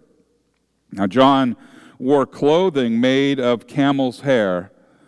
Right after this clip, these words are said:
with a leather belt around his waist, and he ate locusts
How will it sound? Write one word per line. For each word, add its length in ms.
with 220
a 260
leather 380
belt 500
around 400
his 220
waist, 640
and 240
he 300
ate 320
locusts 960